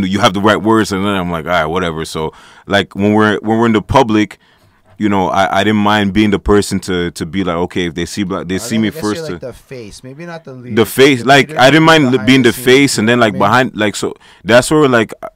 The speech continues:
Speaker 1: for example, Lonsky, that's where it was, like, the, uh, the, the, the, the, the balance. We're behind the scenes, and when it comes to the mixing, when it comes to, like, like I said, he was recording us and, like, the sound and everything. He was responsible for a lot of that, you know. So, and, you know,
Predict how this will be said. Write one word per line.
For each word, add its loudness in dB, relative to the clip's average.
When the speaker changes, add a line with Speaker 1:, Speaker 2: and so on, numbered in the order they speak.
Speaker 1:
for -6
example, -2
Lonsky, -4
that's -4
where 0
it 0
was, -2
like, -4
the, -4
uh, -2
the, -4
the, -4
the, -8
the, -12
the -12
balance. -6
We're -2
behind 0
the 0
scenes, -2
and -4
when -4
it -6
comes -6
to -6
the -4
mixing, -4
when -4
it -10
comes -6
to, -10
like, -8
like -4
I -8
said, -2
he -4
was -4
recording -2
us -6
and, -4
like, -6
the -12
sound -4
and -8
everything. -6
He -4
was -6
responsible -8
for -10
a -4
lot -2
of -6
that, -6
you -6
know. -4
So, -6
and, -6
you -6
know, -6